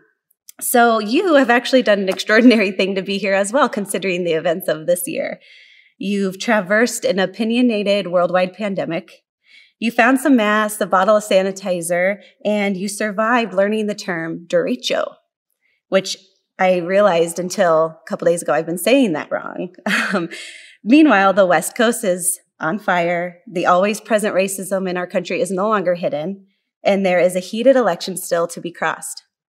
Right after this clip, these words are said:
I don't need to stand here and tell you everything that's going on in this world. And while we can semi-joke about the events of this year,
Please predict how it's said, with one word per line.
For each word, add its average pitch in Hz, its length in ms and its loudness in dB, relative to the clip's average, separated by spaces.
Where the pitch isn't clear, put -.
I 214 80 2
don't 247 160 4
need 254 160 4
to 233 40 0
stand 202 300 -2
here 190 140 -2
and 190 100 -2
tell 247 180 0
you 175 200 2
everything 185 400 -2
that's 160 180 -6
going 160 280 -4
on 160 180 -4
in 151 100 -6
this 151 240 -10
world. - 300 -8
And 220 140 0
while 220 120 2
we 233 120 0
can 226 200 -2
semi-joke 247 720 0
about 170 400 -2
the 165 340 -6
events 185 380 0
of 175 100 -2
this 165 220 -2
year, 143 360 -6